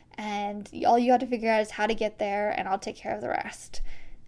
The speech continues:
That is option two, and that's what we're going with. But I, <laughs> at first I was like, "Are we, am I sure I wanna do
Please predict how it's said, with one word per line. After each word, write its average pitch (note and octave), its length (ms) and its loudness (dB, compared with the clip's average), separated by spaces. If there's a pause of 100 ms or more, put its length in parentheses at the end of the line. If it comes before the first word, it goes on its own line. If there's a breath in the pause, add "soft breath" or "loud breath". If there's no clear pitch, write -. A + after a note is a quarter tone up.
(200)
That A#3 320 8
is B3+ 120 10
option A#3+ 340 4
two, A3 320 -2
and G#3+ 180 -4
that's A3 220 -4
what - 100 0
we're A#3 120 0
going G#3+ 340 2
with. G#3 240 -2 (140)
But A3+ 340 6
I, C4 640 10
<laughs> - 60 12
at C4 280 12
first C#4 220 8
I C4+ 80 6
was C4 160 6
like, A#3 220 8 (600 loud breath)
"Are - 80 4
we, C5 200 10
am B4+ 60 0
I C5+ 160 2
sure A4 240 4
I G#4+ 60 4
wanna G#4 220 2
do G4+ 160 6